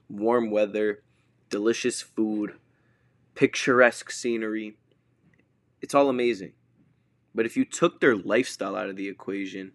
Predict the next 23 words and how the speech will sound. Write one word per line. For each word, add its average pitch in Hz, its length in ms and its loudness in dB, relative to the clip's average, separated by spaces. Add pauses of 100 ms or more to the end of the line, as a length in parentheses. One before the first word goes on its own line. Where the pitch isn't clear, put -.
(680)
it 123 60 6
would 123 100 6
just - 180 -4
be 143 120 8
another 123 320 6
Greek 120 320 -2
island 110 400 2
to 87 80 -12
visit, - 340 -12 (800)
a - 20 -10
tourist - 480 6
destination 98 720 -8
like - 240 -14
Santorini 107 800 -4 (100)
or 101 80 -10
Mykonos. - 720 -6 (1300)
The 104 100 0
lifestyle 107 640 6
makes 92 220 -14
this - 200 -12
place - 300 -10
so - 120 -10
special. - 600 -12